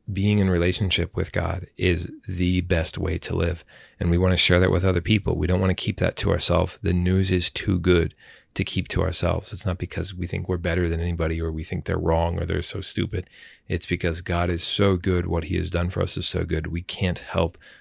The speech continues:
but share that with them. So I invite you, join me in that adventure. Uh, I know that wherever God is gonna lead us is gonna be so much better than our own plan. And we are gonna be back multiple times,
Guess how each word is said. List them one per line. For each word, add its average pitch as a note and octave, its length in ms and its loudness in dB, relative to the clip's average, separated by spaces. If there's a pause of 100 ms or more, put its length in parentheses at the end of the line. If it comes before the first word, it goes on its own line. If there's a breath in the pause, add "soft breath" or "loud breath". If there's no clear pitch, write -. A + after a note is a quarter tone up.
(140 loud breath)
but E2 220 -4
share E2 380 -2
that D#2 340 -4
with F2 320 -4 (160)
them. E2+ 320 -2
So E2+ 260 -2 (340 loud breath)
I - 100 0
invite F2 380 2
you, B2 320 0 (140)
join G2 380 4
me B2 100 6
in A2 80 6
that G#2 140 4
adventure. F2+ 640 0
Uh, F2 160 -4 (180)
I F#2 80 0
know F#2 260 2
that F2+ 240 0
wherever F#2 340 2
God F2 180 2
is F2 100 -4
gonna E2+ 180 -2
lead F2 200 0
us E2 200 -2
is F2 100 -2
gonna F2 140 -2
be E2+ 140 -2
so F#2 300 2
much F2+ 240 0
better F2+ 260 0 (400 loud breath)
than D#2+ 360 2
our E2+ 200 2
own E2+ 280 0
plan. E2+ 560 -4
And E2+ 360 -2
we F#2 200 2
are G2 80 4
gonna F2+ 160 0
be F2+ 80 0
back F#2 400 0 (380 loud breath)
multiple F#2 600 4
times, F#2 680 0